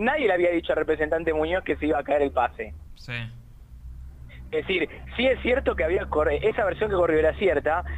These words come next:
Speaker 1: porque la pronunció un dirigente independiente, porque Maldonado es un dirigente independiente.
Speaker 2: Claro.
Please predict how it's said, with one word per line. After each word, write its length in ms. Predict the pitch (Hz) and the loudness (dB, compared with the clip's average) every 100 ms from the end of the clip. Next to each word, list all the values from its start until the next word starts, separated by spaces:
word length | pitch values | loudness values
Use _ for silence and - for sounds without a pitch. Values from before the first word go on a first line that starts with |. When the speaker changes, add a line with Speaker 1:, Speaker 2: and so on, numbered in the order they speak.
| - | -6
Speaker 1:
porque 280 | - 151 151 | 0 0 2
la 100 | 147 | 0
pronunció 340 | 147 160 151 254 | 0 0 0 0
un 40 | |
dirigente 420 | 214 175 254 247 | 0 -2 -2 -2
independiente, 600 | 151 135 135 131 120 113 | 0 0 2 2 2 2
porque 180 | 120 123 | 0 2
Maldonado 440 | 139 139 143 220 208 | 2 2 2 0 0
es 40 | |
un 80 | 160 | 0
dirigente 360 | 147 - 151 | -2 -2 -2
independiente. 600 | 143 139 208 285 185 117 | 4 4 6 4 4 0
Speaker 2:
Claro. 300 | 104 135 120 | 2 -2 -2